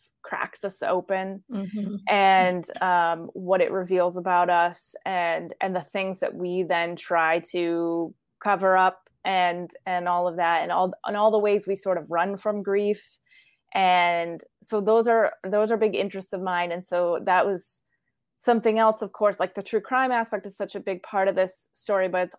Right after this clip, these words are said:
Speaker 1: also definitely this story of this grieving family and how everybody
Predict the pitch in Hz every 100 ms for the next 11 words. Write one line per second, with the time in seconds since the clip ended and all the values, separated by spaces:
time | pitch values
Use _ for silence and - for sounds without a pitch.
0 | - 196 190 202 185 180 180 - _ _
1 | 202 185 202 196 185 190 - 185 175 175
2 | 180 175 190 180 - 185 180 180 190 190
3 | 190 196 208 _ _ _ - 233 226 226
4 | 202 185 185 185 185 180 185 185 196 196
5 | 185 185 180 175